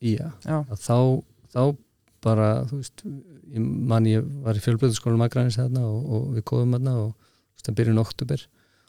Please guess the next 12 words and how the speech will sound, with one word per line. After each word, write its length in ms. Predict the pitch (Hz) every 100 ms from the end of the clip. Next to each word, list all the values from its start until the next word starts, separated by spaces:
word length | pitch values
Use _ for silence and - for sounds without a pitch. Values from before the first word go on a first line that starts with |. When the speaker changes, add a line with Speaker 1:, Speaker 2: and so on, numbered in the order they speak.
| _ -
Speaker 1:
Menn 120 | 107 110
voru 200 | 107 107
svona, 160 | 107 107 - -
tóku 160 | 110
tvær 240 | 113 113 113
æfingar 320 | 117 117 110
í 40 | 117
viku 240 | 127 120
fram 160 | 123 123
að 80 | 123
jólum, 240 | 135 147 131
Speaker 2:
Já. 140 | -